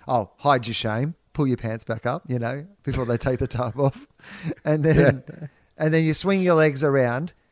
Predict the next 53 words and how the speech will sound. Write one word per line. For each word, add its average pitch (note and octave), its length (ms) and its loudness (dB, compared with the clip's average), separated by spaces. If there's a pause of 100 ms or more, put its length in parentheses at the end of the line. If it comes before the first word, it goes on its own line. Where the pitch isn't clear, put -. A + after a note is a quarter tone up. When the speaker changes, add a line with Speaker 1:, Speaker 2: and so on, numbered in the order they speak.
(160)
Speaker 1:
and D3+ 200 -2
you D3 80 -2
have D#3 220 2
that E3+ 240 2
moment C#3 540 -2
where, C3+ 240 0
because F3+ 400 0
you G#3+ 140 -2
know D#3 460 2
that D3 180 -6
one C3+ 180 -6
of B2 140 -8
the B2+ 100 -8
side B2 260 -2
effects A#2+ 340 -6
is A#2 300 -4 (400)
that C3+ 160 -2
you B2+ 140 -6
might, C3 260 -2
in C#3 120 -4
fact, C3 280 -2
they're C3 120 -2
saying, C3 360 -2
you C3 80 -6
know, A#2 160 -6
"Now B2+ 220 -6
be B2 120 -4
careful, B2+ 540 -2
you C3 100 -6
know, A#2+ 140 -2
make A#2+ 200 -6
sure C3 120 -6
you A#2+ 100 -2
don't A#2+ 140 -2
have A2+ 140 -4
any A2+ 240 -6
sort A#2 220 -4
of, A2+ 180 -2 (300)
you B2 100 -4
know, A#2 200 -6
numbness A#2+ 640 -4
or, A#2 340 0
you A#2+ 120 -2
know, A#2 260 -2 (140)
y-, C3+ 180 -12
uh, B2 180 0 (120)
lack B2 300 -4
of A#2 100 -6
use A2+ 240 -6
of A#2 100 -6
your A2+ 120 -6
leg." B2 360 -2 (1000)
So D#3+ 420 4